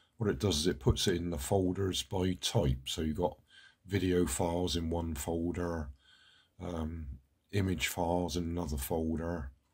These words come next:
and so on. And I think it failed on the image files,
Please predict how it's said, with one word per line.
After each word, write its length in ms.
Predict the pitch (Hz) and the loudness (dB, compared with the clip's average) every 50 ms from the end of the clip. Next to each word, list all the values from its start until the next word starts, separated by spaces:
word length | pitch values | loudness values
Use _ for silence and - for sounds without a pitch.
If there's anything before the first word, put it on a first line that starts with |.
| _ _ _ _ _ _ _ _ _ _ _ - | _ _ _ _ _ _ _ _ _ _ _ -14
and 120 | 87 82 76 | -10 -4 0
so 280 | - - 117 110 90 | 2 4 4 6 4
on. 340 | 76 71 71 71 92 101 - - _ _ _ _ _ _ _ _ _ _ _ _ _ _ _ _ _ _ _ _ _ _ _ _ - - - _ - - _ _ - - _ _ _ - | 4 4 2 2 0 -4 -8 -12 _ _ _ _ _ _ _ _ _ _ _ _ _ _ _ _ _ _ _ _ _ _ _ _ -20 -20 -20 _ -20 -20 _ _ -20 -20 _ _ _ -6
And 140 | 87 82 85 | -2 2 2
I 60 | 85 | 4
think 260 | - 147 151 127 120 | 6 6 6 6 6
it 140 | 113 - - | 4 2 2
failed 520 | - - 120 113 101 87 82 85 85 87 | 0 2 4 4 4 4 4 2 2 2
on 180 | 95 98 95 92 | 2 2 2 2
the 140 | 101 104 107 | 4 6 6
image 300 | 107 98 82 69 - - | 6 6 4 0 -2 -4
files, 720 | - - 73 67 67 71 69 69 69 69 69 - - - | -4 -2 0 2 2 2 2 2 0 0 0 -2 -4 -4